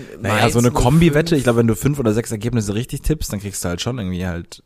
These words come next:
Speaker 1: mehrere hundert Euro.
Speaker 2: Ja, aber das
Speaker 1: Je
Speaker 2: ist doch dann
Speaker 1: nachdem.
Speaker 2: einmal die Woche.
Speaker 1: Ja.
Speaker 2: Ja, aber wenn ich an so einem einarmigen Banditen bin, dann
Speaker 1: Ja.
Speaker 2: krieg ich doch viel schneller viel mehr Geld.
Speaker 1: <laughs> Na,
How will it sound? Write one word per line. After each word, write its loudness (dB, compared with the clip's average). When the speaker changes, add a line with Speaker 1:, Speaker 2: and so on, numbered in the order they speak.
Speaker 1:
mehrere -4
hundert -2
Euro. -6
Speaker 2:
Ja, -20
aber -12
das -8
Speaker 1:
Je 0
Speaker 2:
ist 0
doch -4
dann -6
Speaker 1:
nachdem. -4
Speaker 2:
einmal -2
die -4
Woche. -10
Speaker 1:
Ja. 0
Speaker 2:
Ja, 0
aber -4
wenn 2
ich -2
an -4
so -8
einem -6
einarmigen -6
Banditen -8
bin, -6
dann -2
Speaker 1:
Ja. -2
Speaker 2:
krieg -4
ich -8
doch -6
viel -10
schneller -4
viel -10
mehr -8
Geld. -8
Speaker 1:
<laughs> -20
Na, -2